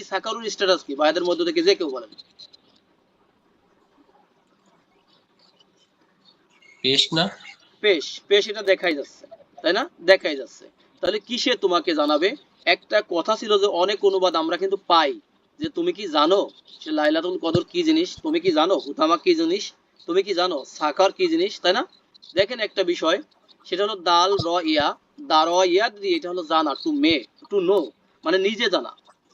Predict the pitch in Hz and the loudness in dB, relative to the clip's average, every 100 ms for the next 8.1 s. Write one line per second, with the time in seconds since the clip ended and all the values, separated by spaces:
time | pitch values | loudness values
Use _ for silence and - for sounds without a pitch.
0 | - - 156 165 165 208 214 214 180 175 | -20 -4 -2 0 2 2 0 0 2 2
1 | 220 170 165 139 202 - 180 165 156 165 | -2 -4 -4 0 0 0 -4 -2 -2 0
2 | 208 254 - 151 165 196 - 123 - _ | 0 -2 -2 2 2 2 -2 -16 -16 _
3 | _ _ - 165 - - 240 349 _ _ | _ _ -6 -2 -4 -2 -4 -6 _ _
4 | - 254 285 - 113 104 _ _ _ - | -12 -2 -2 -2 -6 -12 _ _ _ -20
5 | _ _ - 196 226 175 190 233 240 233 | _ _ -4 -4 0 0 2 2 2 0
6 | 233 240 240 _ _ - - 175 226 226 | -2 -4 -4 _ _ -20 -14 -10 -8 -6
7 | 196 190 196 - - 208 220 - 285 - | 2 4 2 0 -10 -8 -4 0 0 0
8 | - | -6